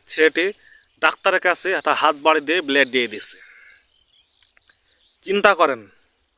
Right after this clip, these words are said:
হাদি মানুষের কোন জায়গাতে আছে? এরম হাদি,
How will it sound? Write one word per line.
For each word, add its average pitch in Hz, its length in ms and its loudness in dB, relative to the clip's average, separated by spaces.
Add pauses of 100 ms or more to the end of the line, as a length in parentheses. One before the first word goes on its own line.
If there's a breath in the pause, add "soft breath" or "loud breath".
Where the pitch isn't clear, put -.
হাদি 160 340 0
মানুষের 180 260 2
কোন 202 220 0
জায়গাতে 147 340 0
আছে? - 280 -2 (1000)
এরম 165 240 2
হাদি, 175 380 0